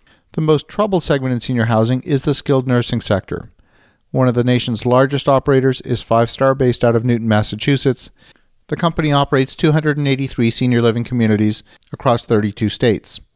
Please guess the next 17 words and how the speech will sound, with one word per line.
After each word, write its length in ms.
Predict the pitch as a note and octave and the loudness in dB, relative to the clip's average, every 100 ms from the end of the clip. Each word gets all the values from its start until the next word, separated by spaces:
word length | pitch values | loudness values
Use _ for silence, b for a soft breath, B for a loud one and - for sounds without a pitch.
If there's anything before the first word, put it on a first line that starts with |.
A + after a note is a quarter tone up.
| _ _ _ | _ _ _
Skilled 400 | - - F3+ F3+ | -12 -4 0 0
nursing 540 | E3+ D3+ - D3+ D3 - - | 0 -2 -2 -6 -6 -8 -2
occupancy 640 | B2+ - C#3 C3+ B2 C3+ | -2 -2 -4 -4 -2 -2
dropped 340 | B2 B2 - | 0 0 0
again 400 | B2+ A2+ C#3 C3+ | -4 -2 -2 0
this 240 | C3 B2 - | 0 -2 2
year 260 | B2+ A#2+ - | 2 2 0
and 200 | C3 B2+ | 0 0
is 160 | B2 | 0
running 280 | B2+ A#2+ A#2+ | 0 2 2
at 80 | A#2+ | 2
an 140 | A#2 A#2 | 2 2
industry 440 | A2+ A#2+ C3 B2 | 0 -2 -4 -2
average 400 | A2 G#2+ A#2 A#2+ | 0 2 2 0
of 120 | A#2+ | -2
seventy-eight 500 | - G#2+ G#2+ G#2 G2 | 0 0 2 2 2
percent. 480 | - G#2 B2 G#2+ | -2 -4 0 -2